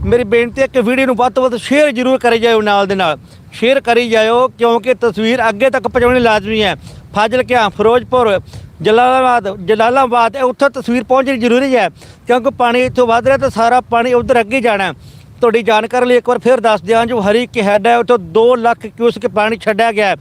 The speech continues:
ਤੇ ਉਹ ਪਾਣੀ ਅੱਗੇ ਜਾ ਕੇ ਫਿਰੋਜ਼ਪੁਰ, ਫਾਜ਼ਿਲਕਾ, ਜਲਾਲਾਬਾਦ, ਕਿੰਨੇ ਵੀ ਅੱਗੇ ਪਿੰਡ ਨੇ, ਉੱਥੇ ਜਾ ਕੇ ਵੱਡੀ ਤਬਾਹੀ ਮਚਾਏਗਾ ਉਹ ਪਾਣੀ।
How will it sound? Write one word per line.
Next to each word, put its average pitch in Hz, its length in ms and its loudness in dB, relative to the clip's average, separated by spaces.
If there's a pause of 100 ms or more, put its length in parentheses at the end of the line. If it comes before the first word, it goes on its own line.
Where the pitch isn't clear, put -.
(400)
ਤੇ 233 100 2
ਉਹ 262 300 2
ਪਾਣੀ 240 320 0
ਅੱਗੇ 214 200 -2
ਜਾ 220 180 2
ਕੇ 240 220 0 (360)
ਫਿਰੋਜ਼ਪੁਰ, 233 460 2 (100)
ਫਾਜ਼ਿਲਕਾ, 220 460 0
ਜਲਾਲਾਬਾਦ, 220 580 0
ਕਿੰਨੇ 254 300 -2
ਵੀ 262 100 2
ਅੱਗੇ 220 160 -2
ਪਿੰਡ 220 240 -2
ਨੇ, 208 160 -2 (460)
ਉੱਥੇ 226 260 0
ਜਾ 226 180 2
ਕੇ 247 160 -2 (100)
ਵੱਡੀ 208 340 -2
ਤਬਾਹੀ 226 400 0
ਮਚਾਏਗਾ 233 540 0
ਉਹ 220 40 -2
ਪਾਣੀ। 196 340 -2